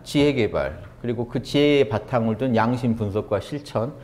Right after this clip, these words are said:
그리고 호흡 수련. 저희 학당의 세 과목이죠. 참나각성, 지금 그 양심, 양심 분석, 그리고 호흡 수련. 티벳도 이거밖에 안 해요. 그래서 참나각성, 참나각성의 이제,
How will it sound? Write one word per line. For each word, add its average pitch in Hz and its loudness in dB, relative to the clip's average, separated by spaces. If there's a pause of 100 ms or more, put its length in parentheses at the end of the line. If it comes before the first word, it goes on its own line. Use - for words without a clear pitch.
(240)
그리고 107 0
호흡 156 2
수련. 82 -2
저희 123 0
학당의 131 0
세 135 -2
과목이죠. 113 0 (360)
참나각성, 135 -2 (480)
지금 92 -10 (340)
그 92 -4
양심, 107 0
양심 110 0
분석, 110 -2
그리고 95 -2
호흡 135 0
수련. 104 -6 (720)
티벳도 170 0
이거밖에 117 2
안 90 0
해요. 90 -6 (1000)
그래서 - -16
참나각성, 156 0
참나각성의 143 0
이제, 107 -2